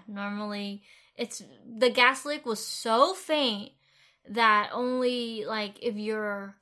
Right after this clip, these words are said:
kinda in the vicinity of the fireplace that you're able to sniff it out.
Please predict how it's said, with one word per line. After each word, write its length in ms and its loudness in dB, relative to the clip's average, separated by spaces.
kinda 400 -2
in 100 -2
the 80 -2
vicinity 680 -2
of 140 -4
the 160 -4
fireplace 760 -4
that 220 -4
you're 160 -2
able 180 -6
to 80 -6
sniff 260 -10
it 120 -6
out. 260 2